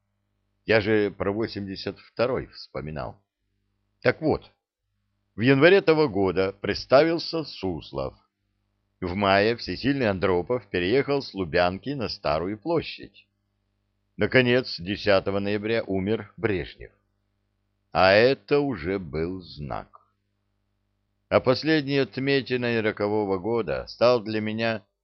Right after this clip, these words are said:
суперзакрытый просмотр в Доме дружбы. Посчастливилось увидеть только что снятый Аланом Паркером фильм "Стена". Я испытал тогда... Настоящее потрясение,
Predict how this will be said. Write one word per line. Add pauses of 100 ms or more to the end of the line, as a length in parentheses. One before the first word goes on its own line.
(160)
суперзакрытый
просмотр
в
Доме
дружбы. (640)
Посчастливилось
увидеть
только
что
снятый (460)
Аланом
Паркером
фильм
"Стена". (1300)
Я
испытал
тогда... (560)
Настоящее
потрясение,